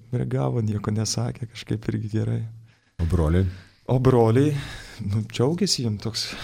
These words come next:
Speaker 1: aš manau, gal kaip irgi toks pavyzdys gal buvo. Iš tiesų tikrai neprieštaravo. <laughs> Ne.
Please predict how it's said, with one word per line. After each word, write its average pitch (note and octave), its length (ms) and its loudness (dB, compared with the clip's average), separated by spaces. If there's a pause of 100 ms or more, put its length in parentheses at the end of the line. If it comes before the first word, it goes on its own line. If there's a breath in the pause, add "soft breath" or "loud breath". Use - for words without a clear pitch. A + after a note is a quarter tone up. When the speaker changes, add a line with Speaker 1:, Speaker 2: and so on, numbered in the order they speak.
(180 loud breath)
Speaker 1:
aš - 160 -8
manau, G#2+ 240 0
gal G#2+ 180 0
kaip - 300 -12
irgi A#2 220 -6
toks - 360 -8 (300)
pavyzdys G#2+ 580 -6
gal C3+ 160 -2
buvo. A2+ 320 -4 (460)
Iš - 100 -10
tiesų G#2 320 -6
tikrai A#2+ 240 2
neprieštaravo. A2 1400 -4
<laughs> A2 60 -10 (320 loud breath)
Ne. G#2+ 220 -2